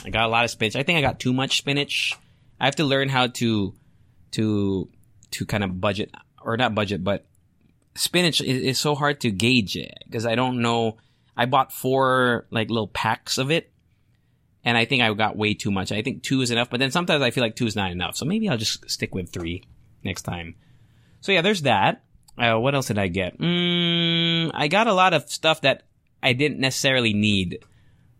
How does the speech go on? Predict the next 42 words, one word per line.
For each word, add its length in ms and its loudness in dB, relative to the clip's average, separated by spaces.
but 380 0
since 220 -2
we're 160 2
already 360 2
there, 420 -4
I 120 -2
might 200 4
as 140 -4
well 120 0
just 260 -6
get 180 -4
it 140 -14
because 480 -4
it's, 480 -6
it's 280 -4
non-perishable, 840 -2
or 60 2
at 100 0
least 200 0
it, 120 -2
it 140 -4
doesn't 240 -4
expire 680 -6
for 180 -2
a 60 0
while. 440 -6
So 120 -2
I 60 2
got 200 2
some 140 -2
popcorn 1120 0
because 220 0
I 140 2
ha-, 160 -2
I've, 220 0
I've 140 -2
been 120 -2
enjoying 380 0
a 60 -2
lot 180 0
of 80 -6
movie 720 0